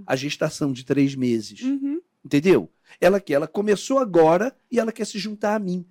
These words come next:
Speaker 1: Não, ela tem que fazer um grupo, assim como eu fiz.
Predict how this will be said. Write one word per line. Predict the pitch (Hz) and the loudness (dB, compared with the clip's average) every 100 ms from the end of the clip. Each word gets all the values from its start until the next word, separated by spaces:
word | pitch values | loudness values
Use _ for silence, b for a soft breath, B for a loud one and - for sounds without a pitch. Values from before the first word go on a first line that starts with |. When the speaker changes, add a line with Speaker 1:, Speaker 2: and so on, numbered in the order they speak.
| _ | _
Speaker 1:
Não, | - 226 254 208 - | -4 0 2 0 -4
ela | 196 | -8
tem | 214 226 | -8 -16
que | |
fazer | - 226 175 220 | -12 -10 -8 -10
um | 226 | -8
grupo, | 160 180 196 208 202 | -6 -4 -2 -4 0
assim | 190 233 247 | -2 -2 -8
como | 262 247 | -8 -8
eu | 214 | -10
fiz. | _ 196 190 190 190 - | _ -6 -6 -6 -10 -14